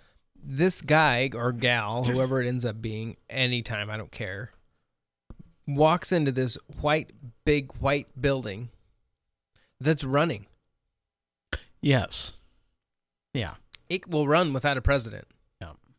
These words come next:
Speaker 1: It will run very well.
Speaker 2: Mm-hmm.
Speaker 1: So they walk in. So Trump, I think this is proof that Obama walked in and did nothing.
Speaker 2: <clears throat> Mm-hmm.
Speaker 1: I mean, he s-, swore up and down, "I'm going to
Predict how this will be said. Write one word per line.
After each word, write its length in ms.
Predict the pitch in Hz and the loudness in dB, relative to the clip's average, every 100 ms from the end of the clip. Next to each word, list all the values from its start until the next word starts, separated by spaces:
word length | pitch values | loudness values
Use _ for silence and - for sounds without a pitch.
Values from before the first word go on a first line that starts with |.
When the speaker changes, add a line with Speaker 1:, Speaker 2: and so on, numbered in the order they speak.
| _ _ _ _ | _ _ _ _
Speaker 1:
It 160 | 165 190 | -2 2
will 180 | 180 151 | 4 6
run 380 | 147 147 147 - _ - | 6 6 2 -2 _ -8
very 320 | 117 143 156 | 2 6 6
well. 380 | 147 139 104 - _ 131 | 6 2 0 -8 _ -2
Speaker 2:
Mm-hmm. 300 | 117 104 98 - - _ _ _ _ _ _ _ - - - _ _ _ _ | -2 0 -4 -8 -20 _ _ _ _ _ _ _ -14 -14 -16 _ _ _ _
Speaker 1:
So 280 | - 170 151 - | 0 2 2 0
they 240 | 139 180 | 4 4
walk 340 | 202 185 - | 6 2 2
in. 160 | 190 139 | 0 -2
So 100 | 147 | -4
Trump, 300 | - 214 220 190 151 - - | 0 0 2 -2 -4 -6 -2
I 120 | - | 0
think 200 | 147 170 | 2 2
this 200 | 151 139 | 2 2
is 80 | 135 | 0
proof 340 | - 190 190 - | 4 6 6 6
that 160 | 175 | 0
Obama 400 | 165 131 170 233 | 4 6 6 4
walked 260 | 185 143 - | 2 2 0
in 140 | 165 | 0
and 100 | 185 | 0
did 160 | 147 180 | 2 2
nothing. 480 | 160 233 208 - - - | 6 4 6 2 2 0
Speaker 2:
<clears throat> 240 | - 196 131 - - - | 2 2 -2 -12 -16 -2
Mm-hmm. 280 | 135 113 92 - - - | 0 0 -4 -6 -12 0
Speaker 1:
I 40 | |
mean, 120 | 180 170 | 2 4
he 260 | 233 214 147 | 4 2 -2
s-, 340 | 165 151 139 | -2 -2 -4
swore 440 | - - 240 277 262 | -8 -6 2 4 4
up 140 | 240 | 4
and 100 | 247 | 2
down, 180 | 240 185 | 4 4
"I'm 280 | 117 123 127 | 2 0 0
going 280 | 139 135 123 | 0 0 0
to 300 | 123 131 | -2 -2